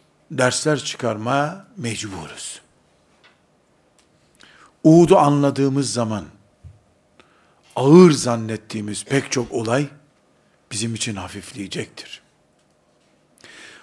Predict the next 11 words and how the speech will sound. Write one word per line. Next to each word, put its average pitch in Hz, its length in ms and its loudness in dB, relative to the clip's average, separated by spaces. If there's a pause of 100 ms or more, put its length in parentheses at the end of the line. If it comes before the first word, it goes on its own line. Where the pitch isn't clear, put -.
(140)
Uhud'da 208 840 6 (640)
bocaladığımız 135 840 0
sürece 120 600 -4
de 98 240 -6 (1700)
bu 156 160 0
çamurda 117 760 -4 (320)
bademaj 113 520 -6
yapmaya 104 600 -12 (420)
devam 113 380 -10
edeceğiz - 520 -18
demektir. - 540 -20